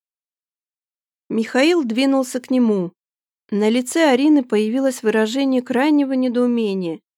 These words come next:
сменившееся болезненной гримасой смертельной обиды. Серебров бы многое отдал в этот момент за то, чтобы жена подлетела к нему, выписала пару оплеух, обозвала так, как он того и заслуживал.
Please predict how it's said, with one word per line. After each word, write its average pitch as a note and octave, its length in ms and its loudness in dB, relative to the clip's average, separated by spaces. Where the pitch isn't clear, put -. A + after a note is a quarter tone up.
сменившееся B3+ 840 -2
болезненной A3 680 0
гримасой G3+ 500 -6
смертельной F#3+ 720 -4
обиды. F#3+ 480 -6
Серебров A#3+ 580 0
бы D4 100 0
многое D4 460 2
отдал G3 300 -2
в F#3+ 80 -8
этот F#3+ 240 -4
момент F#3+ 420 -2
за F#3 140 -6
то, A#3+ 180 -4
чтобы G3+ 300 -6
жена G#3 300 -2
подлетела A#3+ 680 -4
к - 80 -12
нему, A#3+ 360 0
выписала C#4 560 -2
пару B3 340 2
оплеух, A3 560 -2
обозвала G#3+ 640 0
так, D4+ 320 -2
как G3+ 260 -8
он G3+ 140 -4
того G#3+ 260 -2
и A#3 40 0
заслуживал. G#3+ 800 -6